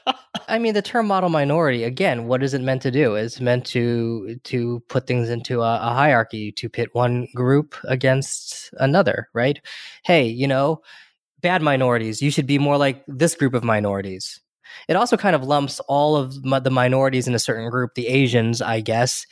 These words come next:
Speaker 2: into this category of being really, you know, just, just model citizens, and kind of rejects the individuality that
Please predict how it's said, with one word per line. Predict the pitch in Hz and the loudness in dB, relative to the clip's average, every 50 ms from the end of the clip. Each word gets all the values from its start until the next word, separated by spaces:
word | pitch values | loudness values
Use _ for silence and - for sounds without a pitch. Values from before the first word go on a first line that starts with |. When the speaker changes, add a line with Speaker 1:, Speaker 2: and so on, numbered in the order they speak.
| - - - - _ _ - | -20 -20 -20 -20 _ _ 0
Speaker 2:
into | 131 131 - - 139 | 0 2 2 2 2
this | 120 117 - | 2 2 -2
category | - - - - 127 131 131 120 117 117 113 117 117 | -4 -6 -2 0 0 0 0 0 2 2 2 2 2
of | 110 107 107 | 0 -2 -2
being | - 120 120 120 117 113 110 107 107 | -2 0 2 4 2 2 0 -2 -2
really, | 113 123 135 131 127 127 120 120 117 - - - _ _ | 0 0 0 2 2 0 0 -2 -4 -8 -14 -20 _ _
you | - 139 | 0 0
know, | 143 127 | 0 2
just, | 123 143 - - - - _ | 0 -2 -6 -6 -12 -12 _
just | - 135 - | -6 -4 -2
model | 139 131 127 127 139 139 139 127 | 0 0 2 2 4 4 2 2
citizens, | - - - 127 117 117 107 - 104 95 92 98 110 - - - - _ _ _ - - _ | 0 0 -2 0 0 0 -4 -4 -8 -10 -12 -16 -18 -18 -18 -18 -18 _ _ _ -20 -8 _
and | - 120 117 | 0 0 2
kind | - 151 139 135 | 2 2 4 4
of | 127 117 | 2 2
rejects | 120 117 110 131 123 123 - - | 0 0 2 2 0 0 0 -2
the | 127 117 | -2 0
individuality | 113 113 110 107 113 110 - 110 104 101 107 110 117 127 131 143 156 165 165 156 - _ _ _ _ _ _ _ _ _ _ - | 0 0 -2 -2 -4 -4 -4 -4 -4 -2 0 0 0 0 0 0 -2 -2 -2 -4 -8 _ _ _ _ _ _ _ _ _ _ 2
that | 120 113 113 113 113 113 _ _ - - | 4 4 6 4 2 0 _ _ -12 -12